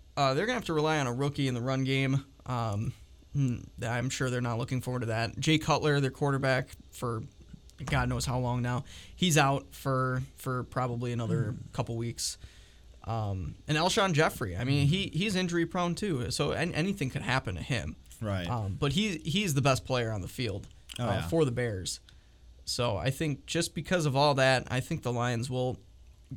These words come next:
Speaker 1: uh, leave Chicago with a win. Um, I think it'll be an ugly, ugly win, though.
Speaker 2: Oh, yeah. Seems like the last few meetings between the two have always been ugly.
Speaker 1: Yeah.
Speaker 2: 'Cause now, now their team's been good for years now.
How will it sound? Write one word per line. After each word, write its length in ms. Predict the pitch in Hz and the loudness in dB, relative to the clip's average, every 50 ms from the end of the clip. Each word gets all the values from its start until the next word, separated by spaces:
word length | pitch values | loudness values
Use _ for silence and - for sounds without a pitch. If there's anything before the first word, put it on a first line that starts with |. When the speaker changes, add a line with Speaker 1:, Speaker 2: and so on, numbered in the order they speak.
| - - - - - | -14 -16 -12 -6 -2
Speaker 1:
uh, 300 | 143 135 120 117 107 90 90 - | -2 -2 -2 -2 -4 -6 -8 -6
leave 320 | - 156 165 170 160 - | -2 2 4 4 4 4
Chicago 720 | - - 165 - - 160 156 156 151 156 156 156 156 156 151 - - - - | 2 2 2 4 4 6 6 6 6 6 6 6 4 4 0 -4 -14 -8 -2
with 180 | 147 156 151 147 | 0 2 2 4
a 20 | |
win. 420 | 139 147 156 156 160 160 160 160 156 - - - - - - - - - - - - - | 4 6 6 6 6 4 2 0 -2 -6 -16 -20 -20 -20 -20 -20 -20 -20 -20 -16 -8 -4
Um, 400 | 127 131 131 123 123 117 87 - - - | -2 0 0 0 0 -2 -4 -6 -4 0
I 80 | 139 143 | 0 2
think 180 | - 170 165 | 4 6 6
it'll 140 | 156 147 135 | 8 8 6
be 120 | 127 135 127 | 6 4 2
an 60 | 123 | 2
ugly, 420 | - - 120 117 117 110 101 95 107 - - - - - | 0 -2 -4 -4 -4 -4 -4 -6 -6 -8 -10 -16 -18 -10
ugly 320 | - - 120 104 104 101 85 | -8 -6 -6 -4 -4 -6 -6
win, 220 | 92 92 82 71 69 | -6 -6 -6 -8 -8
though. 180 | 67 67 82 - - - | -8 -8 -10 -8 -6 -4
Speaker 2:
Oh, 180 | 104 98 90 | -4 -4 -2
yeah. 240 | 90 87 85 85 87 - - - - - - | -2 -2 -4 -4 -6 -8 -10 -16 -20 -14 -6
Seems 200 | - 180 185 165 | 0 2 4 4
like 160 | 165 131 107 | 4 4 2
the 100 | 113 127 | 0 0
last 320 | 117 120 117 120 104 - - | 2 4 4 4 4 2 -2
few 160 | - 123 107 | -2 -2 0
meetings 380 | 104 104 104 98 98 98 98 | 0 2 2 2 2 0 0
between 280 | - 104 98 - - 107 | -2 -4 -4 -4 -2 -2
the 60 | 101 | -2
two 180 | 95 - - 113 | -2 -2 0 0
have 100 | 104 95 | 0 2
always 260 | 101 98 98 98 90 | 2 2 0 0 -2
been 140 | - 95 90 | -4 -6 -6
ugly. 360 | 78 92 95 87 92 90 87 85 | -6 -6 -6 -6 -4 -4 -4 0
Speaker 1:
Yeah. 260 | 147 156 147 135 - - - - - - | 2 4 4 2 2 -4 -10 -14 -12 -6
Speaker 2:
'Cause 120 | - 151 | -2 0
now, 200 | 160 185 180 190 185 151 | 2 2 4 2 2 4
now 100 | 175 185 | 4 4
their 100 | 185 190 | 4 4
team's 220 | - 175 185 170 | 2 2 2 2
been 140 | 143 170 151 | 2 2 2
good 160 | 139 165 160 | 4 2 2
for 100 | - - | 2 0
years 320 | 123 120 135 135 165 139 - | 0 2 4 4 2 2 0
now. 240 | 92 87 82 82 | -2 -2 -4 -4